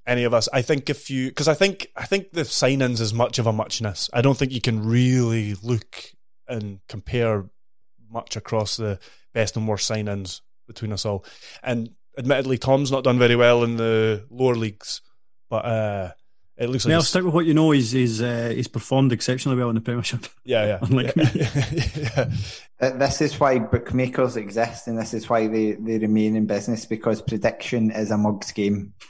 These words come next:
Speaker 3: but it's fun. It's fun to do at the time, and it's fun to look back on. Although I think we, we haven't had, like, the usual kind of embarrassing stuff that you sometimes would have. I think we've actually all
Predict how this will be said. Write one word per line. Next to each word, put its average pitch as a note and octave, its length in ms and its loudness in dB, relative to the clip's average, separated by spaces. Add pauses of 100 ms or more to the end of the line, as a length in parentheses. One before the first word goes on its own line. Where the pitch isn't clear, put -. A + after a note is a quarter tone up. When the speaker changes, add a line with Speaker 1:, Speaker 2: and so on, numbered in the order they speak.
Speaker 3:
but G#2 200 2
it's - 160 -6
fun. G2+ 300 -4 (680)
It's - 100 -10
fun C3+ 200 4
to C3+ 100 4
do A2+ 420 2
at A2+ 160 2
the A2 60 -2
time, A2 340 2
and A2 100 2
it's G#2+ 140 -6
fun A2 220 0
to A2+ 100 -2
look A2+ 200 -2
back G#2 280 2
on. A#2+ 240 4 (320)
Although B2+ 400 6
I A#2 120 4
think B2+ 280 2
we, A#2+ 180 4
we A#2 160 0
haven't A#2 380 2
had, A#2+ 280 0
like, G#2 160 0
the A2 100 2
usual A2 380 4
kind A#2 160 0
of G#2 120 0
embarrassing G#2+ 680 2
stuff B2 320 0
that A2+ 100 -2
you G#2+ 80 -2
sometimes A#2 480 0
would A#2 140 -4
have. A#2+ 180 4
I A#2 60 2
think A#2+ 180 2
we've A2+ 140 0
actually A2 400 2
all G#2+ 340 4